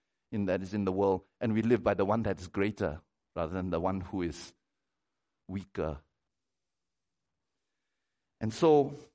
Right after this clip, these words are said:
what Saul, what, what Samuel says to him, "What have you done?" And Saul said, "Because they s-, I saw that the people were scattered from me, scattering from me, and that you did not come with the appoint-, in, in the appointed days, and that the Philistines were assembling at Mishmach.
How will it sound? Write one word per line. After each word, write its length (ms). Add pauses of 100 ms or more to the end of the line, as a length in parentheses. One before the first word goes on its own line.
(140)
what 200 (360)
Saul, 460
what, 280
what 180
Samuel 300
says 220
to 80
him, 180 (300)
"What 160
have 160
you 100
done?" 640
And 220
Saul 180
said, 220 (260)
"Because 300
they 80
s-, 260 (160)
I 80
saw 300
that 140
the 100
people 320
were 80
scattered 600
from 220
me, 200
scattering 420
from 180
me, 220
and 100
that 140
you 80
did 160
not 180
come 180
with 140
the 140
appoint-, 360
in, 360
in 100
the 140
appointed 460
days, 300 (300)
and 140
that 80
the 80
Philistines 580
were 120 (100)
assembling 420
at 80
Mishmach. 500